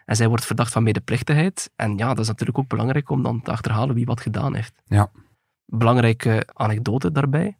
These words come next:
Speaker 1: Ik zei dat, eh, Dave de Kok in tweeduizend tien veroordeeld is, eh, voor de dood van een tweejarige jongen.
Speaker 2: Ja,
Speaker 1: Hè, dat
Speaker 2: ik
Speaker 1: was,
Speaker 2: wel.
Speaker 1: dat was het zoontje van zijn vriendin. Ehm, die jongen werd toen, ja, in zijn bedje hardhandig gegooid en, en uiteindelijk kreeg hij ook een klap met de stofzuiger. Maar die jongen, daarvan zegt Dave, hij zou ook van de trap gevallen zijn.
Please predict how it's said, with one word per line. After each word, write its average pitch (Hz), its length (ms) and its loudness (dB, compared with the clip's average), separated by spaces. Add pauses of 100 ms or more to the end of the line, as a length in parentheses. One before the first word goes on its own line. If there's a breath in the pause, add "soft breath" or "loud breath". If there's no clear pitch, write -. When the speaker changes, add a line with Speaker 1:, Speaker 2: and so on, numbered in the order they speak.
Speaker 1:
Ik - 80 -8
zei 120 240 4
dat, 117 240 0
eh, 117 180 4
Dave 117 160 2
de 123 80 0
Kok 135 220 -2
in 113 120 2
tweeduizend 120 360 2
tien 135 160 4
veroordeeld 123 420 4
is, 120 200 -2
eh, 117 220 -2
voor 117 120 2
de 113 100 2
dood 120 220 0
van 117 100 2
een 113 60 2
tweejarige 107 440 0
jongen. 139 440 2
Speaker 2:
Ja, 123 120 2
Speaker 1:
Hè, 156 60 2
dat - 100 0
Speaker 2:
ik 117 40 2
Speaker 1:
was, 113 100 4
Speaker 2:
wel. 85 160 4
Speaker 1:
dat 120 100 2
was 113 100 4
het 110 100 0
zoontje 123 300 2
van 117 100 2
zijn 107 120 2
vriendin. 104 420 2 (560 loud breath)
Ehm, 110 380 6
die 113 120 4
jongen 120 180 6
werd 120 220 4
toen, 117 180 4
ja, 113 220 4
in 117 120 -4
zijn 113 140 2
bedje 120 260 0
hardhandig 117 560 -2
gegooid 117 540 2
en, 101 260 0
en 95 140 -2
uiteindelijk 117 380 2
kreeg - 140 0
hij 113 80 4
ook 113 80 0
een 110 80 -2
klap 120 200 -2
met 113 80 -2
de 110 60 -6
stofzuiger. 127 680 2 (400 loud breath)
Maar 123 140 4
die 120 100 6
jongen, 156 400 6
daarvan 120 280 2
zegt 113 220 -2
Dave, 147 360 2
hij - 140 -2
zou 110 160 4
ook 143 160 2
van 117 80 0
de 113 100 0
trap - 220 0
gevallen 95 320 0
zijn. 98 280 -4